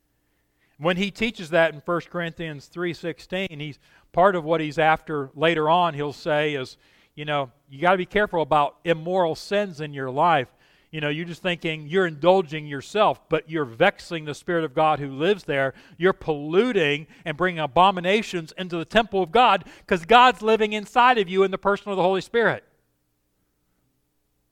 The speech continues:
Men, we would never think of, of, of meeting here and showing very provocative pictures of, of women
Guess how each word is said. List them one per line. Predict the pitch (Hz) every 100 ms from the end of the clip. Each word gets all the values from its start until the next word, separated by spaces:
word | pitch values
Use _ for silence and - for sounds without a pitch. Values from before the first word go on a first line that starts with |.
| _ _ _ _ _ _ _ _ _ _ _ _ _ _ _ _ _ _ _ _ _ _ _ _ _ _
Men, | 170 202
we | 185
would | 190 175
never | 190 196 165
think | - 226 180 -
of, | 139 - _ _ _ _ _ _
of, | 151 139 123 _
of | 147 - _ _ _ _
meeting | 139 190 226 214 185
here | 196 214 165 117 107 _ _ _ _ _ _ -
and | 151 143
showing | - 202 196 180 151 - _ _ _ _ _ _ _ _ 143
very | 180 196 175 160 - _
provocative | - 151 190 214 - 180 -
pictures | 214 220 - 170 147 -
of, | - 165 151 117 - -
of | 160 131
women | 165 220 185